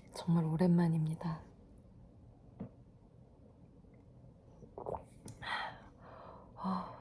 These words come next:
지금 이렇게 하고 있으니까 집이 되게 깨끗해 보인다. 제 요즘 최고의 고민은 아이의 학교 생활입니다. 이제 딸이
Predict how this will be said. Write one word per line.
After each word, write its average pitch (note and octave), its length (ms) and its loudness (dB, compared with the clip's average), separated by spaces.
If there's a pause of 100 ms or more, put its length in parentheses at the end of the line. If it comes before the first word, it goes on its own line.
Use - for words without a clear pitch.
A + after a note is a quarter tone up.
지금 - 320 2
이렇게 G#3 280 4
하고 G#3 200 2
있으니까 G3 500 -2
집이 G3 320 -2
되게 E3+ 160 0
깨끗해 A#3+ 500 -4
보인다. D#3 520 0 (2000)
제 - 120 2
요즘 F3+ 280 6
최고의 A#3+ 400 0
고민은 E3+ 840 2 (2500)
아이의 E3+ 320 4
학교 F#3 320 -4
생활입니다. F3 720 -4 (1500)
이제 F3+ 160 -4
딸이 A#3+ 300 8